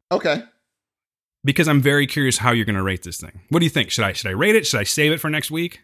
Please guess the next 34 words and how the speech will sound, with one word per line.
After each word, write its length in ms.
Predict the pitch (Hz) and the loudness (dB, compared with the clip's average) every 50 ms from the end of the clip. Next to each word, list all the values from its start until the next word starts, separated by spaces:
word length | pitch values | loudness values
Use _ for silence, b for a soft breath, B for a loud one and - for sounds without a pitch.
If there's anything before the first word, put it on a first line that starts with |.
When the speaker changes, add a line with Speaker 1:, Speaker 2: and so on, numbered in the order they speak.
| _ _ - | _ _ -8
Speaker 1:
Rate 380 | 139 135 139 160 170 165 131 | -6 -2 0 0 2 0 0
it. 120 | 113 92 - - - _ _ _ _ _ - - 107 | -2 -6 -10 -14 -20 _ _ _ _ _ -10 -4 0
Speaker 2:
All 80 | 110 | 0
right. 180 | 110 95 90 - _ _ _ _ _ _ _ _ _ _ _ _ _ _ _ _ _ _ _ _ _ _ | 0 0 -2 -6 _ _ _ _ _ _ _ _ _ _ _ _ _ _ _ _ _ _ _ _ _ _
I'm 100 | - 165 | -2 0
gonna 100 | 196 190 | 2 4
go 80 | 175 190 | 4 6
ahead 120 | 170 185 170 | 4 4 4
and 60 | 151 | 2
give 140 | 143 165 147 | 0 0 0
this 180 | 151 156 - - | 0 -2 0 2
movie, 280 | 147 147 147 139 135 | 2 2 2 2 2
just 200 | 120 135 143 - - | 2 0 0 0 0
on 120 | 143 139 139 | 0 0 2
the 100 | 139 135 | 2 2
initial 460 | 120 120 127 131 - - 147 127 117 | 2 2 2 0 0 0 -2 0 2
watch, 380 | 110 110 117 113 113 107 - | 4 4 6 6 4 2 0
I'm 100 | 120 110 117 | 0 0 2
gonna 140 | 117 113 110 | 2 2 2
go 140 | 113 113 | 2 2
ahead 160 | 110 113 117 110 | 2 4 2 2
and 160 | 107 110 98 | 2 2 2
give 140 | 107 104 104 | 2 2 2
it 80 | 104 104 | 2 0
a 180 | 98 95 95 87 | 0 -2 -4 -8
three 540 | - - - - 113 117 127 131 131 135 | -10 -14 -12 -8 -4 -2 0 0 0 0
point 480 | 131 - - 131 123 120 120 123 120 - _ _ _ _ _ _ _ _ - | -2 -2 -2 0 0 2 0 -2 -4 -8 _ _ _ _ _ _ _ _ -2
seven 400 | - - 151 156 151 143 139 120 | 2 4 4 4 4 4 4 2
five 600 | - - 139 127 120 117 110 110 104 101 101 98 | 2 2 2 4 4 4 4 4 2 0 0 -2
out 120 | 95 92 | -2 -4
of 80 | 95 - | -4 -8
five 800 | - - 120 110 107 104 104 98 95 95 92 92 90 87 - - - _ _ _ _ _ _ _ _ _ _ _ _ _ _ _ _ _ - | -4 0 2 2 4 2 2 0 0 -2 -2 -2 -4 -6 -8 -10 -14 _ _ _ _ _ _ _ _ _ _ _ _ _ _ _ _ _ -2
stuffed 340 | - - 131 110 - - | 0 2 2 2 2 2
bears. 380 | 95 107 95 90 82 - - | 0 0 0 0 0 -2 -4